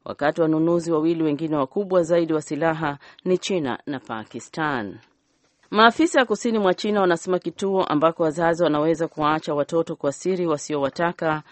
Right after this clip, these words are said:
kimelazimika kufungwa kwa sababu ya idadi kubwa ya watoto wanaoachwa hapo. Shirika rasmi la habari la China linaripoti kwamba kituo hicho ambacho kimepewa jina la Baby Hutch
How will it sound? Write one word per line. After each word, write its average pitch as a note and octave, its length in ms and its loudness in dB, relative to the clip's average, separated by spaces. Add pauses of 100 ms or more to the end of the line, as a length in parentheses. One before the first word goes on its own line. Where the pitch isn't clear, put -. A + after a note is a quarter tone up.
(300)
kimelazimika D#3 720 0
kufungwa F3 460 -4
kwa E3 80 -6
sababu D3+ 360 -2
ya C#3+ 60 2
idadi D#3 360 2
kubwa F#3+ 300 -2
ya E3 60 6
watoto D3+ 400 -2
wanaoachwa C3 580 -2
hapo. D#3 580 -4 (420)
Shirika D#3 640 -2
rasmi E3 440 -2
la D#3+ 100 0
habari D#3 440 0
la C3+ 140 -2
China F3 340 0
linaripoti D3+ 600 -4
kwamba D3+ 260 0
kituo C#3+ 280 -6
hicho D#3+ 440 -4 (340)
ambacho D#3 480 0
kimepewa D3+ 760 0
jina D#3+ 280 0
la C#3 120 2
Baby D#3+ 340 2
Hutch E3 380 -2